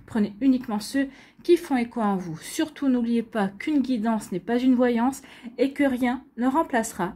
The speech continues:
votre libre arbitre. Vous êtes prêts et prêtes ? Oui, allez, c'est parti pour vous,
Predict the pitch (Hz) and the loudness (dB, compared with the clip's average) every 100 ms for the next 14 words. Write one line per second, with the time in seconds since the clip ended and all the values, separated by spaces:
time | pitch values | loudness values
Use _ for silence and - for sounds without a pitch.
0 | - 269 277 254 240 220 214 185 139 - | -4 -4 0 0 0 0 -2 -4 -10 -14
1 | - - - - - 226 254 247 233 214 | -20 -20 -20 -18 -2 4 4 4 -2 -2
2 | - _ 208 226 - 311 330 - - 254 | -6 _ -4 -4 2 2 2 -6 -6 -4
3 | 311 - 214 214 262 254 240 240 240 226 | -4 -2 0 0 0 -2 -2 -4 -6 -4
4 | 190 180 | -6 -6